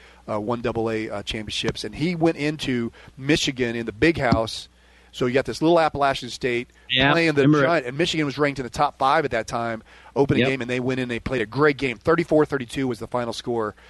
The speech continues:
Speaker 1: and Jerry Moore's team won, and they went crazy, the team did. I would, that, that would be a game, 'cause I'd be rooting for Jerry Moore and Appalachian State 'cause he's been on a radio show. Now, if Harbaugh came on a radio show, I might consider
Speaker 2: <laughs>
Speaker 1: rooting for Michigan, but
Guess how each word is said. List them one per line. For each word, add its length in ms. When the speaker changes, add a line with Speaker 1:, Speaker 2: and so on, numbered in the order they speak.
Speaker 1:
and 100
Jerry 260
Moore's 280
team 240
won, 320
and 80
they 80
went 240
crazy, 600
the 80
team 260
did. 140
I 100
would, 240
that, 280
that 180
would 100
be 80
a 40
game, 320
'cause 100
I'd 120
be 60
rooting 200
for 80
Jerry 200
Moore 160
and 80
Appalachian 380
State 160
'cause 120
he's 100
been 100
on 80
a 60
radio 260
show. 320
Now, 160
if 60
Harbaugh 400
came 140
on 40
a 60
radio 220
show, 340
I 60
might 320
consider 520
Speaker 2:
<laughs> 20
Speaker 1:
rooting 180
for 80
Michigan, 400
but 220